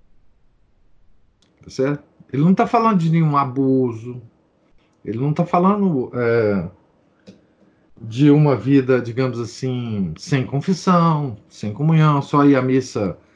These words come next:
Não, ele tá falando sobre a comunhão frequente, né? E ele começa o parágrafo assim: "Pelo menos, ao que parece,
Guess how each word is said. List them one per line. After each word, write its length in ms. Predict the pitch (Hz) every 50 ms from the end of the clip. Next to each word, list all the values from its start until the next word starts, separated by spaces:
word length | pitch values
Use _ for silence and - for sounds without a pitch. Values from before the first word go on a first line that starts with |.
| _ _ _ _ -
Não, 160 | 160 196 190
ele 100 | 117 98
tá 100 | - 131
falando 440 | - - 135 147 190 220 269 277 - _ _ _ _ _ _ _
sobre 420 | - - - 160 180 196 - - -
a 100 | - 151
comunhão 500 | - 170 156 147 135 135 147 180 196 190
frequente, 760 | - - 196 - 135 - 185 180 185 185 - - - 160 - - _ _ _ _ _ _ _ _ _ _ _ - _ _ _ - - _ _ _ _ - - _ _ _ _ _ _ _ _
né? 260 | 98 110 135 160 185 - - _ _ _ _ _ _ _ _ _ _ _ _
E 100 | - 120
ele 140 | 139 160 170
começa 420 | 165 190 190 180 185 190 185 - 170
o 60 | 151
parágrafo 580 | - 143 139 151 170 190 196 202 190 - -
assim: 380 | 190 190 - - 131 113 101 98 - _ _ _ _ _ _ _ _ _ _ _ -
"Pelo 260 | - 160 180 214 208
menos, 440 | 190 165 175 190 190 185 175 - -
ao 120 | 151 151
que 100 | - -
parece, 640 | 151 156 160 151 147 147 160 165 180 170 - -